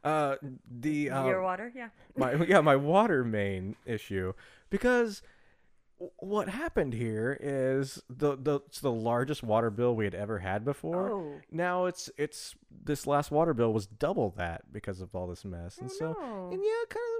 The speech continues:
Speaker 1: makes me sad.
Speaker 2: You're not gonna be able to get reassessed for that?
Speaker 1: No, they don't do that. It's,
Speaker 2: Mm.
Speaker 1: you know, it's just a thing that happened. And, like, because of it, I think I me-, oh, I mentioned this in the last episode. It made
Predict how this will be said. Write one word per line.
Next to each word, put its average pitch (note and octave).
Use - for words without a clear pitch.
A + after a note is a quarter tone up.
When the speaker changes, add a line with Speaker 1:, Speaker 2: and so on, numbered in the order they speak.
Speaker 1:
makes A4+
me G#4
sad. B3+
Speaker 2:
You're A#3+
not A#3+
gonna A#3
be A3
able A3
to G#3+
get G#3
reassessed G#3
for C#4
that? D#4
Speaker 1:
No, G3
they G#3+
don't D#3+
do F2
that. F2
It's, -
Speaker 2:
Mm. C#3+
Speaker 1:
you C#3+
know, F#2
it's F#2+
just -
a A#2
thing F#2
that F#2
happened. F2+
And, C3+
like, B2
because B2+
of B2+
it, B2+
I B2+
think C3
I A#2
me-, G#2+
oh, B2
I A2
mentioned F#2+
this F#2
in G2+
the F#2+
last F#2
episode. F2+
It A2
made F#2+